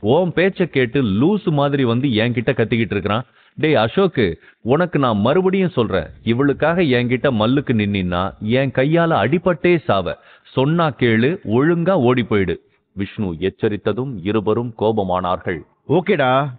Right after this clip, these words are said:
Speaker 2: இப்ப நான் விலகி போறேன். இவனுங்க உன்னை அடிச்சு கை காலை உடைச்சு போட்டதுக்கு அப்புறம் நான் வரேன். அப்ப உன்கிட்ட பேசுறேன். உன்னோட இந்த திமிரு அப்ப எங்க இருக்குன்னு பாப்போம்."
Speaker 1: அசோக் மற்றும் ஆராத்யா விலகிக் கொள்ள, பின்னால் இருந்த ரவுடிகளில் இப்போது ஒருவன் கத்தியை தூக்கி விஷ்ணு மேல் எறிந்தான்.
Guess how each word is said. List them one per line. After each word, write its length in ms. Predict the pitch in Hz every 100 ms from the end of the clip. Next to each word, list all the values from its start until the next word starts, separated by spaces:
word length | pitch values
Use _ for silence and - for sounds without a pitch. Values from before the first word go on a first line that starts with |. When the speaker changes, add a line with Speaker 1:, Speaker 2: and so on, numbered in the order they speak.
| -
Speaker 2:
இப்ப 280 | 131 - 160
நான் 140 | 151
விலகி 240 | 156 180
போறேன். 320 | 127 127 107 71 - _ 110
இவனுங்க 320 | 135 151 143
உன்னை 240 | 131 127
அடிச்சு 400 | 123 143 202 170
கை 200 | 147 156
காலை 240 | 160 160 131
உடைச்சு 240 | 151 202 196
போட்டதுக்கு 300 | 151 143 123
அப்புறம் 280 | 127 175 170
நான் 160 | 135 101
வரேன். 240 | 104 85 - _
அப்ப 440 | - 147 - 247
உன்கிட்ட 220 | 180 139 143
பேசுறேன். 380 | 123 104 95 62 -
உன்னோட 380 | 123 151 160 151
இந்த 240 | 143 135 123
திமிரு 560 | 165 196 147 113 135 110
அப்ப 300 | - 104 117
எங்க 320 | 117 143 175
இருக்குன்னு 500 | 139 123 135 135 147 -
பாப்போம்." 320 | 95 - - _ _ _
Speaker 1:
அசோக் 440 | 95 98 120 113
மற்றும் 400 | 107 95 - 98 87
ஆராத்யா 600 | 98 101 95 101 90 85
விலகிக் 380 | 98 104 113
கொள்ள, 360 | - 160 123 - -
பின்னால் 420 | 190 180 127 92 90
இருந்த 280 | 104 98
ரவுடிகளில் 600 | 95 107 120 110 117 143 101
இப்போது 480 | 98 113 107 98 92
ஒருவன் 380 | 98 107 135 131
கத்தியை 440 | 120 110 123 98 90
தூக்கி 440 | 113 117 151 139
விஷ்ணு 340 | 87 98 117
மேல் 280 | 95 90 85
எறிந்தான். 480 | 87 95 92 82 76